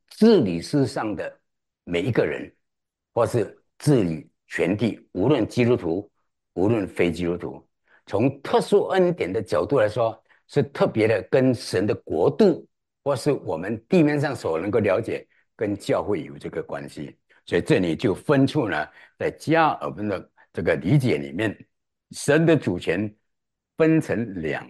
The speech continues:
个的这个恩典，一个是普遍恩典，一个是特殊恩典。所以特殊恩典这条线下来是什么？教会，神公义的彰显，属灵国度跟教会。从普遍恩典就是世界，人的公义，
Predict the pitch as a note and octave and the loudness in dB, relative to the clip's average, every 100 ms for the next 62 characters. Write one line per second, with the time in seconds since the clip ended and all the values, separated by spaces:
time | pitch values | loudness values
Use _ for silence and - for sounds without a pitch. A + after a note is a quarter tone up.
0 | G#2+ A2 F#2 D2 C#2 - F2+ D2+ F#2+ F#2+ | -10 -8 -6 -6 -8 -8 -8 -4 -2 -2
1 | - - C3+ B2+ B2 A2+ - D2+ C#2+ D#3 | -4 -4 0 2 0 -2 -6 -10 -2 0
2 | A2+ A#2 B2 D2+ D2+ G#2 _ _ _ - | 0 0 0 0 -4 -6 _ _ _ -6
3 | A#2+ A2+ G#2 G2+ - C3+ A2+ G2+ F2 F#2+ | -2 -2 -2 -8 -4 -6 -4 -8 -8 -8
4 | - - _ - - A2 - G#3+ F3 D3 | -8 -16 _ -18 -6 -6 0 0 2 0
5 | D#3 D3+ A#2 E2 D3 A#2+ G#2 F#2+ C3 G2 | 2 2 0 -2 -4 -4 -4 -2 -2 0
6 | D#3 A#2 D#2+ F#2 - _ _ - C3 E2+ | 2 4 4 0 -2 _ _ -10 -8 -4
7 | E2 - _ _ _ - F#2 F#2 D#2+ - | -6 -8 _ _ _ -2 0 0 -4 -6
8 | _ _ _ _ - - F2+ G#2+ B2 A#2+ | _ _ _ _ -10 -2 -2 0 -2 0
9 | G2 - G#2 F#2+ - - _ _ - E2+ | -4 -4 -6 -8 -10 -12 _ _ -14 -6
10 | D#2 G#2 D#2 E2 G2+ F2+ _ - D#2+ D2+ | -4 -4 -4 -6 -6 -10 _ -14 -8 -4
11 | D2 E2 C#2 _ _ _ - G#2 D3 - | -4 -4 -8 _ _ _ -4 0 0 -2
12 | G2+ F#2+ F3+ C#3+ C#3+ G#2 D2+ - - A#2+ | -4 0 0 2 0 0 -4 -8 -4 -4
13 | G2+ - C3+ G#2 A#2+ - - _ _ - | -2 -2 -2 2 0 0 -8 _ _ -4
14 | F#2 B2+ A2 C3 A#2+ B2 A2 | -2 0 2 0 0 -4 -4